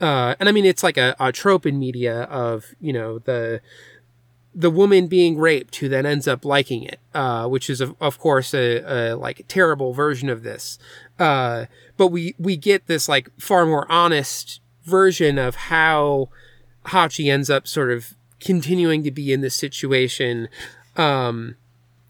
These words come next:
feeling some sort of, like, this is the decision she's making. But of course, this, this entire sequence is showing how,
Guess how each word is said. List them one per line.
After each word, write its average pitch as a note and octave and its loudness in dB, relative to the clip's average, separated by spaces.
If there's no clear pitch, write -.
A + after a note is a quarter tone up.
feeling G3+ 0
some F#3+ 0
sort E3 2
of, C#3 0
like, C3+ -4
this D#3 -6
is C#3+ -10
the C#3 -6
decision C3+ -2
she's C3 -10
making. D3+ -2
But E3+ 2
of D3 0
course, E3 2
this, C3+ -4
this D3+ -2
entire D#3 4
sequence C3+ -6
is C3 -6
showing C#3 -2
how, B2 -2